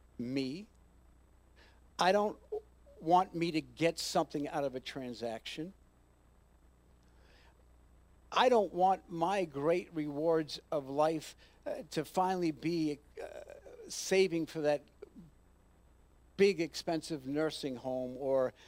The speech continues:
uh, living off of a fat pa-, I want my life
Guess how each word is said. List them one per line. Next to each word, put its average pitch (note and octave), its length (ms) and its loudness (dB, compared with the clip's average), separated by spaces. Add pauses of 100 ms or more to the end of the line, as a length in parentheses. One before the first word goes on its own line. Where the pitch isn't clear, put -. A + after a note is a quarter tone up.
(220)
uh, - 160 -6
living F#3+ 440 4
off D#3+ 260 0
of C#3 120 -6
a C#3+ 100 0
fat D#3+ 380 -4
pa-, - 180 -10
I E3+ 100 -4
want A#3 260 -6
my D3 160 -4
life D3 640 -8